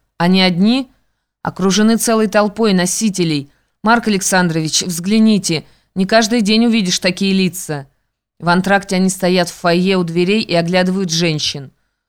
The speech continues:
"Вот хорошенькая", громко говорит Семен Николаевич. "Люблю такой тип, маленьких брюнеток". Хрупкая фигурка в белом платье оборачивается, кидает Семену Николаевичу кокетливо испуганный взгляд,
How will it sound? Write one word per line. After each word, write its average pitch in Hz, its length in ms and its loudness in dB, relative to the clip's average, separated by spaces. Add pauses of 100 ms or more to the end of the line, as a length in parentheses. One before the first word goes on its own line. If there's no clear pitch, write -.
(160)
"Вот 226 240 0
хорошенькая", 196 880 0 (240)
громко 202 400 -2
говорит 185 360 0
Семен 185 320 0
Николаевич. 175 720 0 (220)
"Люблю 226 360 2
такой 208 300 0
тип, 190 360 -6
маленьких 214 500 0
брюнеток". 170 680 -2 (680)
Хрупкая 202 520 0
фигурка 202 600 -2
в 165 120 -8
белом 196 300 0
платье 190 360 0
оборачивается, 185 960 0 (300)
кидает 208 360 2
Семену 202 320 0
Николаевичу 190 600 2
кокетливо 190 520 -2
испуганный 185 500 -2
взгляд, 175 520 0